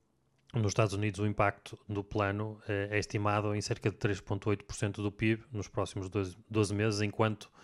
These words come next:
o europeu, com as atuais medidas, eh, ronda os zero vírgula cinco, eh, a um por cento do pib, eh, aqui do Bloco Europeu. Ahm, a União Europeia tem, eh, o, o deputado diz que a União Europeia tem,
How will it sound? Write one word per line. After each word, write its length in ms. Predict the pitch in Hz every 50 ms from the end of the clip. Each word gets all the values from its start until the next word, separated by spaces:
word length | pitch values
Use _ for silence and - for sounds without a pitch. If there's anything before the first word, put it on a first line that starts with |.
| - - - - - - - - - - -
o 100 | 110 107
europeu, 500 | 107 104 98 - - 107 107 113 120 120 - - 101 -
com 160 | - - 95
as 200 | 92 85 - 95
atuais 420 | 107 95 90 - - 95 95 92 -
medidas, 520 | 98 92 104 107 104 110 107 - - -
eh, 120 | 113 95 87
ronda 480 | 90 - - 107 104 104 101 101 101
os 180 | 101 101 98 90
zero 200 | - 113 110 98
vírgula 280 | 104 104 107 101 101 92
cinco, 480 | - - 110 107 107 - - - - -
eh, 280 | 101 92 90 90 90 92
a 60 | 101 101
um 160 | 101 110 110
por 120 | - -
cento 260 | - - 101 98 -
do 120 | - 101 95
pib, 280 | - - 104 101 90 - - _ _ - - - - - - - _ _ _ - -
eh, 360 | 95 92 90 90 90 95 98
aqui 140 | 95 - 101
do 80 | 92
Bloco 280 | 95 98 98 92 - 101
Europeu. 340 | 92 90 - - 90 80 - - - - - - - - - - - - - - _ _ _ -
Ahm, 840 | 113 107 107 104 104 107 107 107 104 104 107 107 107 104 104 110 123 - _ _ -
a 40 | 120
União 140 | 117 123 131
Europeia 340 | 123 117 120 - 127 123 123
tem, 360 | 123 - 131 131 127 127 127
eh, 560 | 127 123 120 117 117 117 117 117 117 - - 123
o, 520 | 120 113 117 113 110 117 117 113 110 110
o 40 | 107
deputado 360 | 104 - - - 117 104 98
diz 140 | 101 95 -
que 120 | - -
a 20 | 104
União 160 | 104 104 107
Europeia 420 | 113 113 - - 113 113 117 117
tem, 400 | - - - 117 113 113 117 117